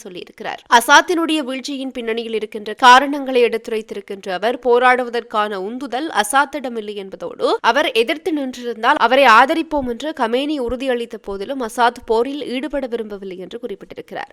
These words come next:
அசாத்தின் ராணுவ தலைமையையும் அவர் விமர்சித்திருக்கிறார். அதாவது, அவருடைய ராணுவ தளபதிகள் ஊழல்வாதிகள் என்பதோடு, அனைவரிடமிருந்தும் லஞ்சம் பெற்றார்கள் என்றும் குறிப்பிட்டிருக்கிறார்.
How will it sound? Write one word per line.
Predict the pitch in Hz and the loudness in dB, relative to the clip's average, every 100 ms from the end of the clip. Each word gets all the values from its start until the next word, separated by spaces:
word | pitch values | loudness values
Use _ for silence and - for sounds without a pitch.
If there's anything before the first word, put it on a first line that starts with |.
| - 254 | -2 -2
அசாத்தின் | - 349 339 349 302 | 2 0 2 -4 4
ராணுவ | 247 254 339 359 | 6 6 4 -4
தலைமையையும் | 311 262 233 220 214 269 226 | -6 -6 -6 -6 -8 -6 -4
அவர் | 233 247 | -4 -6
விமர்சித்திருக்கிறார். | 214 202 - 185 165 160 - - | -10 -10 -12 -12 -14 -14 -14 -8
அதாவது, | - 202 202 214 | -2 2 2 -2
அவருடைய | 262 202 202 202 | -10 -4 -4 2
ராணுவ | 196 214 240 | 2 2 -4
தளபதிகள் | 233 208 190 190 196 247 285 | -8 -8 -6 -8 -6 -6 -4
ஊழல்வாதிகள் | 233 269 269 226 208 214 208 | -4 -2 -2 -2 -4 -6 -10
என்பதோடு, | 190 185 175 170 285 440 | -12 -14 -16 -8 -4 2
அனைவரிடமிருந்தும் | 220 247 349 392 349 285 240 208 285 | 4 4 2 2 2 0 -4 -6 -6
லஞ்சம் | 247 202 226 294 | -2 -4 -4 -8
பெற்றார்கள் | 269 247 214 214 196 | -8 -6 -8 -8 -16
என்றும் | 185 220 | -14 -14
குறிப்பிட்டிருக்கிறார். | 226 190 - - 165 190 156 | -14 -16 -16 -18 -18 -12 -12